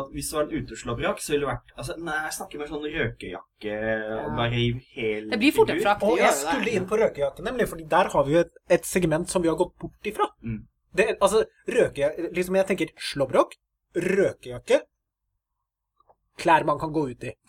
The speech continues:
Speaker 3: ikke sant?
Speaker 2: <laughs> Å, ja.
Speaker 3: Men vi har tatt bort det segmentet med røkejakke.
Speaker 2: Ja.
Speaker 1: Ja. Men det er jo fordi man, eh, nå
Speaker 2: Ikke røyker
Speaker 1: røyker man
Speaker 2: lenger.
Speaker 1: ute. <laughs>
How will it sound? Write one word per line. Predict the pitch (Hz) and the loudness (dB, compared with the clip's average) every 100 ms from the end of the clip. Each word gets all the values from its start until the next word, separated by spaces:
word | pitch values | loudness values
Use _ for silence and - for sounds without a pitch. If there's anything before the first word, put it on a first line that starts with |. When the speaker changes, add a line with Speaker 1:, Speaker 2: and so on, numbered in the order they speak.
| - 254 - | -16 -16 2
Speaker 3:
ikke | 190 | 4
sant? | 185 254 | 6 4
Speaker 2:
<laughs> | 262 | 4
Å, | |
ja. | 339 349 202 | 2 2 2
Speaker 3:
Men | 202 | 4
vi | 220 | 4
har | 226 | 4
tatt | - - - | 2 2 2
bort | 285 277 | -14 2
det | 254 | 4
segmentet | 220 208 190 180 | 4 0 0 2
med | 190 | 2
røkejakke. | 190 170 131 123 139 - 196 | 4 2 -2 -6 -10 -10 -16
Speaker 2:
Ja. | 208 226 | -16 -16
Speaker 1:
Ja. | - - _ | -20 -20 _
Men | - 120 | -8 -2
det | 131 | 0
er | 113 | 0
jo | |
fordi | 120 143 117 | -2 -4 -2
man, | 117 113 | -4 -6
eh, | 110 107 107 - _ _ _ | -10 -12 -14 -18 _ _ _
nå | 117 | -6
Speaker 2:
Ikke | 131 - | -2 0
røyker | |
Speaker 1:
røyker | - 80 | 0 -2
man | 110 117 | -6 -6
Speaker 2:
lenger. | 110 | -6
Speaker 1:
ute. | - 123 - - 233 277 - - - - | -8 -14 -8 -4 0 0 0 -2 -2 -8
<laughs> | - | -8